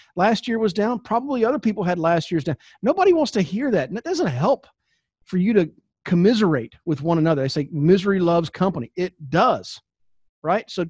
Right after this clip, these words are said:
you don't be the one commiserating. You don't need to relive it.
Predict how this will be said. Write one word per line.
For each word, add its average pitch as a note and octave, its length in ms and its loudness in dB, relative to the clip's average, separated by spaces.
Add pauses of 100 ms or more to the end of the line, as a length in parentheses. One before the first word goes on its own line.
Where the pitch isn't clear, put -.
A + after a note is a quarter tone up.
you D#3 280 -4
don't A3 280 0
be G3+ 160 0
the F#3+ 100 2
one F3 360 0
commiserating. D3+ 720 -2 (640)
You D#3+ 80 -4
don't G#3+ 280 2
need G3 260 2
to G3 100 4
relive G3 400 0
it. - 220 -4